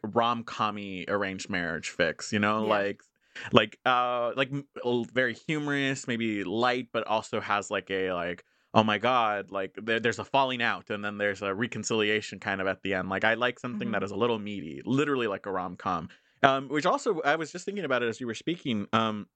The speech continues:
Speaker 1: I feel like recently in the mainstream, a lot of, like, of the rom-coms that have been coming out or that I've been seeing and, like, the books that I've been reading have had a, a strong element of, like, fanfic, like,
Speaker 2: Oh, yeah.
Speaker 1: tags. Like, I can be like, "Oh, this is definitely, like, a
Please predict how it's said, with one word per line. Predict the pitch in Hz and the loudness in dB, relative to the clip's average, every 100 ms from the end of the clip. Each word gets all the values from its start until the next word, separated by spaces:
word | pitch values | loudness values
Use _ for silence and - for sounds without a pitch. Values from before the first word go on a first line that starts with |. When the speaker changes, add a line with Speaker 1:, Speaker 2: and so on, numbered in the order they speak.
| _ _ _ _ | _ _ _ _
Speaker 1:
I | 147 | 0
feel | 156 202 262 | 0 0 0
like | 220 - - _ _ _ _ _ _ - | 0 -4 -20 _ _ _ _ _ _ -2
recently | 117 175 - - 131 | 4 4 4 0 2
in | 120 | 2
the | 110 | 2
mainstream, | 113 143 - 123 104 101 | 0 0 -2 -2 0 2
a | |
lot | 113 107 120 165 | 0 2 2 2
of, | 151 | -2
like, | 135 113 107 _ _ - | 0 0 0 _ _ 0
of | 110 | 2
the | 107 | 2
rom-coms | 101 117 131 120 107 104 | 2 2 0 -6 -6 -4
that | 104 | -4
have | 95 | -4
been | 92 | -6
coming | 104 101 | -4 2
out | 135 139 | 2 2
or | 113 | -2
that | 101 | -4
I've | 98 | -6
been | 101 | -10
seeing | - 131 135 110 | -6 -2 0 0
and, | 98 | -2
like, | 98 101 | -4 -4
the | 98 | -2
books | 92 156 - | 2 0 0
that | 110 | -6
I've | 98 | -4
been | 95 | -6
reading | 95 101 98 | -8 -6 -6
have | 107 95 _ - | -4 -4 _ -2
had | - 120 139 | 4 6 4
a, | 120 113 117 | 0 -4 -4
a | |
strong | 110 - 107 113 | -4 -2 -2 0
element | 107 107 107 - | -2 -4 -4 -6
of, | 90 | -6
like, | 87 87 - _ _ _ - | -4 -4 -6 _ _ _ 4
fanfic, | 113 110 - 117 107 - - - | 4 2 -4 -4 -4 -10 -14 -2
like, | 101 90 - | 0 0 -4
Speaker 2:
Oh, | |
yeah. | - | 0
Speaker 1:
tags. | 101 101 120 131 | 2 2 0 -2
Like, | 131 104 | -4 -4
I | 120 | -4
can | 123 | -6
be | 113 | -6
like, | 104 107 | -4 -2
"Oh, | 131 | -2
this | 110 120 180 | -2 -4 -6
is | 151 | -4
definitely, | - 120 123 110 | -2 -2 -4 -6
like, | 98 | -6
a | 95 | -6